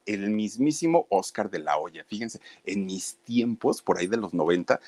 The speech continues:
porque aparte somos contemporáneos, ¿eh? Déjenme les digo, oigan, de verdad que yo recuerdo que en mis tiempos, miren,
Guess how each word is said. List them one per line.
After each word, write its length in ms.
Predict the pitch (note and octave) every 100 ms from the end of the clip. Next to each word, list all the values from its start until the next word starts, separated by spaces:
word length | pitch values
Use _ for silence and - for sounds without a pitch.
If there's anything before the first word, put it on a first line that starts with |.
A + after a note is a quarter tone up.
| -
porque 240 | - - F2+
aparte 280 | F2+ -
somos 340 | C#3+ A2+ A#2+ D#3
contemporáneos, 960 | A2 F2+ D#2+ D#2 D#2 F2+ D3+ A2+ D#2 -
¿eh? 80 | A2
Déjenme 320 | A2+ G#2+ F2
les 180 | E2 D2+
digo, 260 | A2+ G#2 - - -
oigan, 480 | - F2+ F#2 F#2+ F2 _ _ _ _ _
de 160 | G#2+ G2+
verdad 240 | F2 F2
que 100 | E2+
yo 140 | D3 C#3
recuerdo 360 | D3+ B2 A2
que 100 | B2
en 60 | G2+
mis 180 | D#2+ -
tiempos, 460 | E2 D#2+ A2 -
miren, 300 | F#2+ G2 A#2+